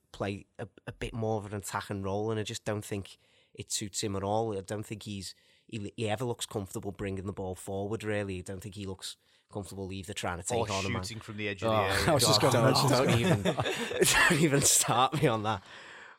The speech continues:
Speaker 1: But yeah, I d-, I'm, I'm, not, I'm just not sure if they, as a pairing, work particularly well together. And it, it's a bit of a shame that Tom Davis hasn't really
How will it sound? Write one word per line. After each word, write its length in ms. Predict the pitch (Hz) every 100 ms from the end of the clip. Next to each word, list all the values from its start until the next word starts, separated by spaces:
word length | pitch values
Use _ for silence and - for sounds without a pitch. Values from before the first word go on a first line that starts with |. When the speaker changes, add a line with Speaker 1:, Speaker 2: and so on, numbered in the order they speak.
| -
Speaker 1:
But 280 | 123 120 - _ _ _ _ _ _ _ _ -
yeah, 220 | 123 123
I 40 | 127
d-, 120 | 151
I'm, 180 | 135 127
I'm, 140 | 127 127
not, 120 | 139
I'm 100 | 127
just 140 | 147 143
not 220 | 131 127
sure 240 | 131 113
if 120 | 110
they, 280 | 104 98 98
as 200 | - 101
a 60 | 104
pairing, 540 | - 98 98 110 101 - _ _ 113 101
work 280 | 101 95 95 - -
particularly 460 | - 104 - 101
well 240 | 95 92 95
together. 400 | 107 104 107 101 - - _ -
And 140 | 107
it, 100 | -
it's 140 | - 123
a 20 |
bit 120 | 135
of 80 | 139
a 20 |
shame 260 | - 139 113
that 120 | 104
Tom 200 | 113 101
Davis 360 | 98 101 127
hasn't 280 | 123 113 107
really 360 | 104 101 101